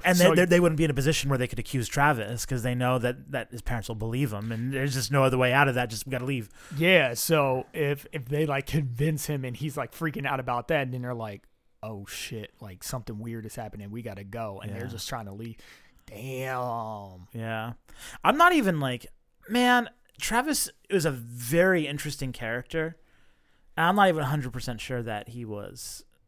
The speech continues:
Speaker 1: not sick the entire time. Right? They don't seem
Speaker 2: Mm-hmm.
Speaker 1: to have any really good facts on
Speaker 2: No.
Speaker 1: how long, like, the incubation period for this disease is.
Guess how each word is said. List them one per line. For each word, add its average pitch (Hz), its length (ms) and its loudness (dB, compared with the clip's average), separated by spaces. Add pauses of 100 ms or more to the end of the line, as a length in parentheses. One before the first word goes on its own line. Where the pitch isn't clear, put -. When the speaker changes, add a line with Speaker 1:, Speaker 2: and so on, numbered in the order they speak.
Speaker 1:
not 127 340 -4
sick - 200 -8
the 110 100 -12
entire 104 300 -10
time. 104 420 -10 (720)
Right? 131 260 0
They 160 120 8
don't 160 280 2
seem 135 200 0
Speaker 2:
Mm-hmm. 147 40 0
Speaker 1:
to 156 60 2
have 139 180 2
any 131 140 -2
really 131 340 0
good 123 480 0
facts - 720 -4 (440)
on 123 220 2
Speaker 2:
No. 120 60 -4
Speaker 1:
how 151 200 6
long, 127 500 2
like, 139 180 -4
the 120 140 -6
incubation 107 480 -6
period 139 260 0
for - 80 -6
this 117 160 -2
disease 107 360 -8
is. 143 340 -8